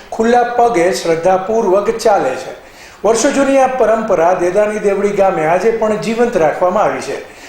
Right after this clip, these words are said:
જો કે આજ દિવસ સુધી કોઈને કોઈ પણ પ્રકારે ઈજા પહોંચી નથી.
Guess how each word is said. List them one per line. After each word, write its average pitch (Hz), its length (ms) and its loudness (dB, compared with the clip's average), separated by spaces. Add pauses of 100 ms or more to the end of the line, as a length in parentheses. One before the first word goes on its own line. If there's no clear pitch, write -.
(240)
જો 165 140 0
કે 175 160 0
આજ 196 280 2
દિવસ 214 180 0
સુધી 196 400 -2
કોઈને 214 380 0
કોઈ 233 200 0
પણ 247 200 0
પ્રકારે 202 580 0
ઈજા 226 300 0
પહોંચી 170 400 -2
નથી. 165 340 -4